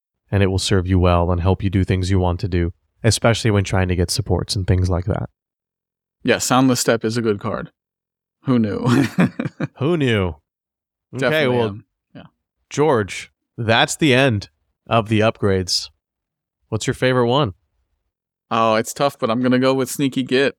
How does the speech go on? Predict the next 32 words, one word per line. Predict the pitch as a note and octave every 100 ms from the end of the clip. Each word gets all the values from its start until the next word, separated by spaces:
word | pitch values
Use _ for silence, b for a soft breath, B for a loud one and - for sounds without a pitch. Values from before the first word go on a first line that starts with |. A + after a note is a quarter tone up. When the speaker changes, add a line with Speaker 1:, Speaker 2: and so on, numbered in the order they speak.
| _ _ _ _ _ _ _
Speaker 1:
I | A2+ G#2
will | G2+
also | A2 -
Speaker 2:
Wait. | A2+
Speaker 1:
agree | G2 A2
with | A2+ F#2
you. | F2+ F#2 - _ -
Speaker 2:
You | B2+
know | B2+
what? | B2+
I | B2 B2+
will, | C3+ A#2 - _ _ _
I | B2
would | C3+ C3
like | A#2 A2+
to | -
change | - C3 C3+ C3
mine | C3 B2+ A#2+
just | A#2+ - -
in | B2+
the | A#2
interest | C#3 D#3 D3+ -
of | B2+
us | B2+ B2 -
having | A#2+ A#2+ A#2 A#2+ - _
slightly | - A2+ G2 A#2
difference. | A#2 - A#2 A2 - _ _ -
I'm | C#3+
gonna | C#3+ C3
say | - A#2
Cruel | - C3+ A#2+
Braggart. | A#2 E2 E2 -